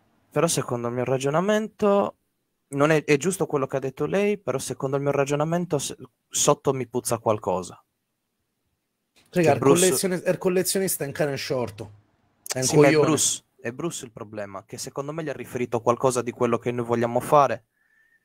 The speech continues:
Speaker 1: Eh, cioè, secondo me, cioè, perché è troppo strano, le abbiamo dato un compito, non l'ha rispettato anche pensando al fatto che,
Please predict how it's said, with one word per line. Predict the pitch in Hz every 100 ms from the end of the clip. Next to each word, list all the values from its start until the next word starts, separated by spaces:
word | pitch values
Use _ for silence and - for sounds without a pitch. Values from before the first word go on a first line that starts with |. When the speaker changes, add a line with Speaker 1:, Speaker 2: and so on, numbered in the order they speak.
| _ _ _
Speaker 1:
Eh, | - 120 113 110 104 101 101 101 92 95 73 64 - - -
cioè, | 135
secondo | - 131 147 135 123
me, | 127 123 110
cioè, | 131 117
perché | - 101 -
è | 165
troppo | 208 185
strano, | 135 - 135 113 117
le | 151
abbiamo | 175 185
dato | 170 -
un | 151
compito, | - 135 117 127 143
non | 165
l'ha | 170
rispettato | 175 - 170 - 175 156
anche | 156 151
pensando | - 151 - 160 143
al |
fatto | - 165 -
che, | - 139